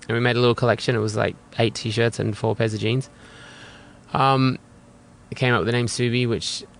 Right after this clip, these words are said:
we were ha-, going through all kinds of names. Um,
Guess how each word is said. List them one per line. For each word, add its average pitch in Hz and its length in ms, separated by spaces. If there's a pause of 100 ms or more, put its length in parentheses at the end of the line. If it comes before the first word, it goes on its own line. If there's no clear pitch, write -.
(180)
we 117 260
were 113 220
ha-, 110 220
going 117 220
through 113 120
all 104 160
kinds 113 260
of 110 60
names. 110 460
Um, 104 460